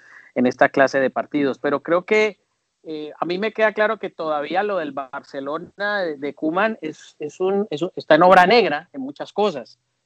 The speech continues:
Es un equipo que todavía le falta reconstruirse muchísimo más,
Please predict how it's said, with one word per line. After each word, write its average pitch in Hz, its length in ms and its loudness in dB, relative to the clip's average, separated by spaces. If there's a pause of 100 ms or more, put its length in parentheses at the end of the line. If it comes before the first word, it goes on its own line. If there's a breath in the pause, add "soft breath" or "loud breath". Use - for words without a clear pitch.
(180)
Es - 140 -14
un 151 100 -8
equipo 180 960 2
que - 100 -12
todavía 135 340 -6
le 170 120 -6
falta 165 640 -4 (580)
reconstruirse 143 760 -6
muchísimo 165 560 -4
más, 135 360 -2